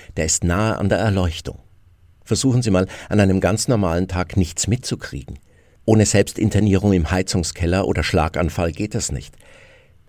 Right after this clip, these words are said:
Zwei Drittel hängen ohnehin am Endgerät wie an der Nadel und das dritte Drittel wird von den ersten beiden durchinformiert, ob es will oder nicht.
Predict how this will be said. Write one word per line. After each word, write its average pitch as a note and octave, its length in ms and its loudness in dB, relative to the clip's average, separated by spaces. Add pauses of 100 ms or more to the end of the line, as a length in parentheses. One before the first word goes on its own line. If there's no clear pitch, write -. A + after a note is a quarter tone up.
Zwei G2 180 4
Drittel A#2 320 2
hängen G#2 260 6
ohnehin F#2+ 400 6
am F2 200 2
Endgerät E2 560 0
wie F#2 100 2
an E2+ 100 2
der F2 120 2
Nadel F2+ 340 0 (600)
und - 160 -2
das - 100 0
dritte G#2 300 0
Drittel A2 360 -2
wird G2 140 0
von F2+ 140 2
den F2 100 2
ersten D#2+ 320 -2
beiden D#2+ 320 0
durchinformiert, E2+ 920 0
ob - 120 -2
es - 140 0
will D#2 160 0
oder D#2+ 160 -2
nicht. - 360 -4